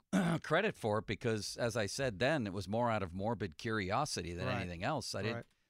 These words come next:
Speaker 1: just didn't wanna see Trubisky anymore, but I guess Tomlin did, and it probably cost them a game at Indy, you know? Go
Speaker 2: They,
Speaker 1: ahead, Nelly.
Speaker 2: they were up thirteen nothing in that game. I'd forgotten that.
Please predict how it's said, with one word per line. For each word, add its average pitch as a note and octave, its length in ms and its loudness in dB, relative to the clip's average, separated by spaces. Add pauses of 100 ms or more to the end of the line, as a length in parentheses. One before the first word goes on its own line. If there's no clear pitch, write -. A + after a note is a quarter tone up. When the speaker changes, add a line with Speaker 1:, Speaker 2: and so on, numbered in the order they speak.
(260)
Speaker 1:
just B2+ 180 0
didn't B2 200 0
wanna A#2 220 0
see A#2+ 200 -2
Trubisky A2+ 640 -2
anymore, D#2 500 -6
but F2+ 120 -8
I E2+ 80 -6
guess G2 240 -8
Tomlin A2+ 440 -2
did, C3 220 0
and G2+ 80 -4
it F#2+ 100 -10
probably A2+ 300 -2
cost A2+ 380 -4
them A#2 120 -4
a G#2 60 -6
game C#3+ 380 -6 (800)
at A2+ 140 2
Indy, G3+ 360 -2 (300)
you G2+ 100 0
know? D3+ 280 -2 (1160)
Go D#3+ 80 0
Speaker 2:
They, F#3 60 4
Speaker 1:
ahead, F3 200 0
Nelly. C3 220 -2
Speaker 2:
they D3 60 0
were D3+ 100 0
up E3+ 140 -2
thirteen E3 440 -2
nothing D3 340 -4
in A2+ 100 -8
that A2 180 -12
game. A#2+ 180 -8
I'd C#3+ 200 -4
forgotten B2+ 480 -6
that. G#2+ 180 -12